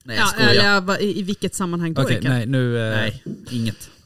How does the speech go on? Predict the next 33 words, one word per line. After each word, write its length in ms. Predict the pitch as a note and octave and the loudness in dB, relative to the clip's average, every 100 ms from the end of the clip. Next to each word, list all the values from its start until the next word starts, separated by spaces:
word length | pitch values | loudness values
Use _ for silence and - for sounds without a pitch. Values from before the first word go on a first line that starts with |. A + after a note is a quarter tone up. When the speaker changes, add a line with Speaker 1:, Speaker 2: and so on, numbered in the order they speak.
| _ _ | _ _
Speaker 3:
nu 220 | B2 A2 | -4 -2
drar 180 | G#2 A2 | 2 2
jag 160 | G#2+ G#2+ | 4 4
många 260 | A2 A2 | 4 2
över 160 | A2 A2+ | 0 0
samma 320 | A#2 A2 A2 | -2 -2 -2
kam 180 | - A#2 | -2 -2
Speaker 1:
Ja, 60 | A#2 | 2
det 60 | |
Speaker 3:
här. 60 | G#2+ | 2
Speaker 1:
gör 60 | G#2 | 0
du. 100 | - | -6
Speaker 3:
Men, 340 | B2 B2 B2 | -4 0 2
eh, 380 | B2 B2 B2 B2 - _ _ _ _ - | 0 0 -4 -6 -12 _ _ _ _ -10
jag 200 | C#3+ D3+ | -4 -2
upplever 440 | E3 - F3 D#3 C#3 | -2 0 2 2 2
att 220 | C#3+ - | 0 2
många 260 | D3+ D3 | 2 4
utav 180 | D3 D3 | 4 4
mina, 400 | D3+ D3+ F#3+ D#3+ | 4 4 4 2
i 120 | A2 | 0
min 200 | D#3+ G3+ | 0 0
bekants-, 540 | E3 - B2+ A2 - - _ - | 0 0 -2 -2 -6 -12 _ -18
bekantskapskrets 760 | - - C3 - A#2 - A2+ - A#2+ | -8 -2 -2 -2 -8 -8 -8 -4 -2
Speaker 1:
Mm. 120 | C3 | -2
Speaker 3:
som 300 | C3 A#2 A#2+ | 0 0 0
jagar 460 | B2+ A2+ G#2+ G#2 A2 | 2 2 2 -2 -2
har 240 | A#2+ A#2 | 2 2
Speaker 1:
Mm. 120 | G2 | 2
Speaker 3:
ganska 280 | G#2+ C3+ - | 0 0 0
dålig 380 | A#2 D3+ B2+ B2 | 0 2 2 0
framförhållning. 880 | F3 D#3+ D3 E3 G#3+ A#3 A2 A#2 A#2 | 0 2 2 0 0 0 0 -2 -4
Speaker 1:
Okej. 320 | A#2 A#2+ G#2 | -4 -6 -6